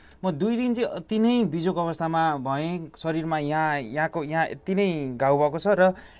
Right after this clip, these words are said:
यहाँनेरि घाउ भएको थियो, अ, र यहाँतिर हल्का घाउ भएको थियो, पछाडिपट्टि यहाँ घाउ भएको थियो। अहिले, अ, ठिक छ, अब भित्री दुखाइ छैन, अब बाहिरको हो, यो घाउ त बिस्तारै निको हुन्छ। तर दुई दिन रेस्ट गरिसकेपछि अत्यन्तै पवित्र र अत्यन्तै आवश्यकताको ठाउँमा चाहिँ म काठमाडौँ छोडेर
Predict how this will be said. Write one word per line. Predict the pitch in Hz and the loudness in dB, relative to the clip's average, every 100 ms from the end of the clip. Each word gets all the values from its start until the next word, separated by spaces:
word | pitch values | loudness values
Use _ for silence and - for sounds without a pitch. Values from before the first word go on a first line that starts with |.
| - | -2
यहाँनेरि | 151 180 175 170 | 4 4 4 4
घाउ | 135 127 | 2 2
भएको | 127 135 | 0 -2
थियो, | 151 220 254 - - _ | 0 0 0 -8 -20 _
अ, | - 120 123 127 | -6 -4 -2 -2
र | 151 | 0
यहाँतिर | 160 170 165 | 0 0 2
हल्का | 165 143 156 190 | 2 2 2 2
घाउ | 143 135 | 2 2
भएको | 135 151 | 0 -2
थियो, | 180 214 226 - - | -2 0 0 -4 -8
पछाडिपट्टि | 160 165 151 151 | -4 -4 -4 -4
यहाँ | 151 147 | -4 -4
घाउ | 123 131 | -2 -2
भएको | 127 139 | -2 -2
थियो। | 196 | 0
अहिले, | 175 170 185 - - - - - | 0 2 2 0 -10 -20 -20 0
अ, | 135 147 | 4 4
ठिक | 147 220 | 2 0
छ, | 202 | 6
अब | 233 202 180 135 | 6 6 4 2
भित्री | 143 143 220 240 | -4 -2 -2 0
दुखाइ | 185 175 185 | 0 2 2
छैन, | 180 170 185 | 2 0 2
अब | 185 160 156 151 131 131 | 2 4 2 2 -2 4
बाहिरको | 160 160 156 147 151 | 4 6 4 2 2
हो, | |
यो | 165 151 | 2 2
घाउ | 117 131 | 2 2
त | 156 | 0
बिस्तारै | 160 135 143 165 160 | 0 -2 0 2 2
निको | 151 143 | -2 -4
हुन्छ। | 131 127 | -4 -4
तर | 160 147 | -2 -2
दुई | 139 165 | 0 0
दिन | 175 170 | 0 -2
रेस्ट | 143 160 - | -2 -2 0
गरिसकेपछि | 147 151 156 147 143 202 214 - - - - | -2 0 -2 -2 0 -2 -2 -12 -20 -20 -2
अत्यन्तै | 202 254 254 262 | 0 2 2 2
पवित्र | 262 202 190 202 220 | 4 4 4 4 2
र | 214 | 4
अत्यन्तै | 214 - 156 226 214 240 | 2 0 -2 0 2 2
आवश्यकताको | 170 175 180 175 185 175 170 | 2 2 2 0 -2 0 0
ठाउँमा | 175 - 139 151 160 | -2 0 0 2 2
चाहिँ | 170 160 | 2 2
म | 175 | 0
काठमाडौँ | 165 151 156 156 | 0 -4 -2 -4
छोडेर | 151 143 143 | -4 -2 2